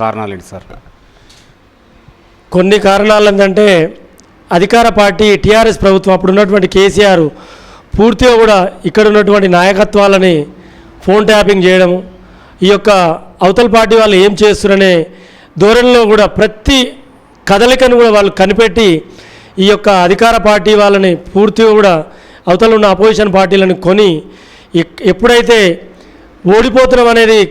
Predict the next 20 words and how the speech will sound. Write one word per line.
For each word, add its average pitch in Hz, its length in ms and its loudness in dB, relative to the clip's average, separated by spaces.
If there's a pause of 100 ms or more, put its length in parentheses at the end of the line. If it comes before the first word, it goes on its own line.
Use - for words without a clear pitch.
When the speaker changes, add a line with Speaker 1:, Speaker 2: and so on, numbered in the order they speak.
Speaker 2:
కేసీఆర్కు 214 540 0 (200)
సంకేతాలు 208 480 0
వచ్చినాయో, 196 320 0 (560)
పూర్తిగా 233 440 2
కూడా 220 180 2 (380)
బీజేపీ 240 460 2 (220)
సీనియర్ 214 380 0
నాయకులను 214 400 0
కానీ, 214 180 2 (220)
బీజేపీ 208 420 0
అభ్యర్థిని 208 500 0
కానీ, 202 180 0 (680)
ఎవరినైనా 254 580 0
సరే 196 140 0 (140)
ప్రతి 220 300 0 (120)
నాయకుని 233 460 0
కూడా 220 180 2 (440)
ఫోన్ 214 220 0
ట్యాపింగ్ 214 340 0
ద్వారా 202 180 2